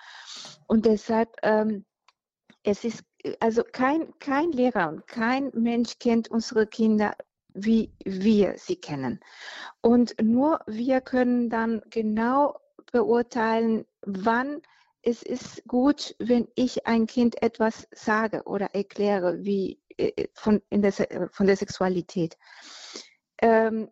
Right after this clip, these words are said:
und deshalb mein Appell immer wieder, <laughs> dass wir uns damit befassen, was die Kinder im Internet sehen, dass wir uns damit beschäftigen. Ähm, und wenn ein Kind mit einer Frage kommt, dann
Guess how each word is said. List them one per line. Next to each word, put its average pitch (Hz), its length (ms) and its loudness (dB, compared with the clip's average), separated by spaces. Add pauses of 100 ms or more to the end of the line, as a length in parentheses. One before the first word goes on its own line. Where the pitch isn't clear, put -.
und 226 180 -4
deshalb 226 540 0 (640)
mein 226 340 2
Appell 220 600 -2 (580)
immer 233 360 2
wieder, 262 240 0
<laughs> - 640 -6
dass 240 220 0
wir 226 120 4
uns 226 160 -2
damit 226 320 0
befassen, 214 640 -4
was 220 220 0
die 202 120 -6
Kinder 202 540 0
im 196 180 -2
Internet 175 560 -2
sehen, 196 560 4 (200)
dass 196 240 -2
wir 185 100 4
uns 185 140 0
damit 175 400 -2
beschäftigen. 214 840 0 (760)
Ähm, 220 560 2 (200)
und 240 320 -2
wenn 226 300 0
ein 214 260 -4
Kind 269 360 -4
mit 247 220 -4
einer 214 300 2
Frage 220 440 -2
kommt, 240 600 -4 (280)
dann 220 420 -2